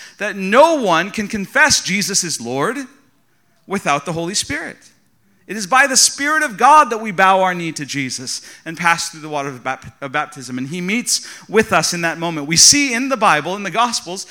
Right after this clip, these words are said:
that the disciples, the apostles, received the Holy Spirit in the book of John before Jesus at-, uh, ascended to heaven. And then again on the day of Pentecost. We see all sorts of interesting things happen throughout the Scripture.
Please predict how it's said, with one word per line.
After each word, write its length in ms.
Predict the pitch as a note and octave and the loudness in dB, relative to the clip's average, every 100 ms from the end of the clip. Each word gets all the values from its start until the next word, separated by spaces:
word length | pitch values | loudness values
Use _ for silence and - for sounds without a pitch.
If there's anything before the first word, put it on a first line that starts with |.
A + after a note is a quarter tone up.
| - - | -18 -6
that 160 | G#3 G#3+ | -4 -2
the 80 | |
disciples, 640 | F#3 F#3 - D4 C#4 F#3+ F#3+ | -2 0 4 2 2 -4 -4
the 80 | G3 | -4
apostles, 680 | - D4 D4 - F3 A3 - - - | -2 0 0 -2 -6 -10 -14 -20 -2
received 500 | F#3+ - F#3 E4+ D4+ | 2 4 4 2 -2
the 120 | G#3 | -2
Holy 260 | E3+ D3+ D#3 | -2 -4 -6
Spirit 360 | - E3+ G#3 | -4 -2 -2
in 120 | A3+ B3 | -2 -4
the 40 | |
book 200 | A#3+ C4 | -4 -6
of 120 | B3+ | -6
John 380 | E3 C#4+ D#4 D4 | -2 2 4 2
before 380 | B3 - D#4+ D4 | -2 -2 0 0
Jesus 500 | F3+ E3+ F3 D#3 - | 0 -2 -4 -8 -10
at-, 80 | - | -10
uh, 180 | D#3 | -8
ascended 360 | D#3+ E3+ D#3+ D3+ | -8 -8 -8 -8
to 40 | |
heaven. 280 | F3 A#3 D3 _ _ _ _ _ _ _ _ _ - | -6 -6 -8 _ _ _ _ _ _ _ _ _ -6
And 120 | G3+ | -2
then 140 | B3 | 0
again 520 | B3 F#3+ D#4 B3 B2+ - - - _ - | 0 6 6 6 0 -10 -20 -20 _ -12
on 160 | D#3 | -8
the 60 | E3 | -6
day 120 | F3+ | -6
of 80 | E3+ | -6
Pentecost. 720 | G3 F#3+ E3 - - _ _ _ _ _ _ _ _ _ _ _ _ _ _ _ _ _ _ _ | -8 -10 -14 -20 -20 _ _ _ _ _ _ _ _ _ _ _ _ _ _ _ _ _ _ _
We 160 | - A3 | -4 4
see 320 | - C#4+ C#4+ - - | 4 4 2 -2 2
all 240 | C4+ D4+ | 4 6
sorts 380 | - D4+ D#4 C#4 | 4 0 0 0
of 100 | G3+ | -2
interesting 460 | A#3+ B3 A3+ A3+ | -2 0 -2 -4
things 240 | G#3+ A#3 G#3 | -8 -6 -4
happen 340 | A3 A#3+ G3+ | -2 -4 -4
throughout 220 | F3+ F3+ | -10 -10
the 80 | F3+ | -8
Scripture. 460 | - A3 - - | -10 -8 -10 -14